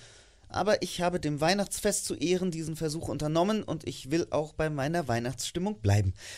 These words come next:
Darum fröhliche Weihnachten, Onkel.“ „Guten Abend.“ „Und ein gesundes neues Jahr.“ „Guten Abend.“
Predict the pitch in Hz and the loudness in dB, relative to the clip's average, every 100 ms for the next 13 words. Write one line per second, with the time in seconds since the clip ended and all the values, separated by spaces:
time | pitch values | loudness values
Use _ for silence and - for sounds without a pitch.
0 | - 165 165 185 - - - - 175 196 | -2 0 4 2 0 -12 -12 2 4 6
1 | 180 151 120 101 - 101 - 90 - 76 | 4 4 6 6 4 0 0 0 0 -4
2 | - - _ - 226 226 214 220 214 - | -6 -20 _ 4 8 10 12 12 10 10
3 | 220 226 208 185 185 185 180 - - - | 12 12 10 12 12 10 6 0 -4 -10
4 | - - - 190 - 214 202 202 311 320 | -20 -20 2 2 2 0 2 4 4 6
5 | 320 277 185 202 202 - 135 107 98 - | 4 6 6 8 8 6 6 6 4 0
6 | - 392 381 381 359 349 349 302 330 339 | 6 10 10 8 10 10 10 8 10 12
7 | 320 214 269 254 220 - - | 10 12 12 12 10 4 2